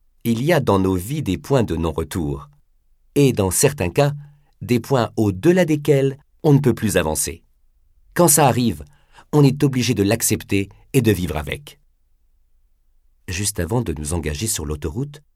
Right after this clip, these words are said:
Oshima arrête la voiture, remonte la capote et met à nouveau la sonate de Schubert dans le lecteur de C D. « Encore une chose que tu dois savoir, » dit-il. « Mademoiselle Saeki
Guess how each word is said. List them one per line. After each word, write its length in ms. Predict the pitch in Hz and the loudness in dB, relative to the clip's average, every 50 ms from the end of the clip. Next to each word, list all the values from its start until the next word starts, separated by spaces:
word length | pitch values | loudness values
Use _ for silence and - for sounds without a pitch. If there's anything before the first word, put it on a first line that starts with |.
| _ _ _ _ _ _ _ | _ _ _ _ _ _ _
Oshima 380 | - 117 107 - - - 139 147 | -4 -2 -2 -2 -2 -2 -2 -2
arrête 320 | 147 139 101 101 120 120 | -2 -4 -4 -4 -6 -6
la 80 | - 104 | -6 -4
voiture, 540 | 85 90 78 73 - 82 78 76 76 73 - _ _ _ _ _ _ _ _ _ _ _ _ | -4 -4 -6 -6 -8 -8 -8 -8 -8 -12 -14 _ _ _ _ _ _ _ _ _ _ _ _
remonte 400 | - - 95 87 104 117 117 - | -6 -4 0 2 2 2 2 0
la 120 | - 78 | -4 -6
capote 480 | 76 - 73 - 117 135 143 147 - - _ _ _ _ _ _ _ _ _ _ _ | -6 -8 -6 -4 -4 -4 -4 -6 -12 -20 _ _ _ _ _ _ _ _ _ _ _
et 80 | 117 117 | 0 2
met 140 | 139 151 | 2 4
à 60 | 143 113 | 4 4
nouveau 240 | 110 117 123 147 | 2 2 2 2
la 120 | 135 92 90 | 0 2 0
sonate 300 | - - 127 120 113 101 | -2 -2 -2 -4 -4 -4
de 100 | 85 87 | -6 -8
Schubert 420 | - - 98 85 78 101 123 123 | -6 -8 -8 -4 -2 -2 -2 -2
dans 80 | - 90 | -2 -4
le 100 | 76 76 | -6 -6
lecteur 400 | 76 85 85 - - 104 110 113 | -6 -8 -8 -6 -4 -4 -4 -4
de 100 | 107 104 | -4 -4
C 200 | 92 - - 76 | -4 -4 -4 -6
D. « 220 | 69 69 67 69 _ _ _ _ _ _ _ _ _ _ _ _ _ _ _ _ _ | -8 -12 -16 -16 _ _ _ _ _ _ _ _ _ _ _ _ _ _ _ _ _
Encore 340 | 160 180 202 - 202 175 180 | 2 2 4 2 2 4 4
une 100 | 175 165 | 2 2
chose 240 | 147 160 175 160 151 | 4 4 4 4 4
que 80 | 160 | 2
tu 100 | 147 151 | 0 2
dois 140 | 135 131 127 | 2 4 4
savoir, » 640 | 120 - 113 87 85 92 85 76 65 67 71 - - _ _ _ _ _ _ _ _ | 4 4 2 2 4 4 4 2 0 -2 -8 -14 -20 _ _ _ _ _ _ _ _
dit-il. « 580 | 85 78 78 73 73 - 73 69 65 64 65 - _ _ _ _ _ _ _ _ _ _ _ - | -14 -12 -12 -12 -10 -10 -10 -10 -10 -12 -16 -20 _ _ _ _ _ _ _ _ _ _ _ -2
Mademoiselle 480 | 101 139 170 196 196 170 139 113 95 | 0 2 4 4 4 4 4 2 2
Saeki 600 | 87 - - 117 113 117 113 - - 147 151 - | 2 2 4 4 4 4 2 0 -4 -8 -8 -8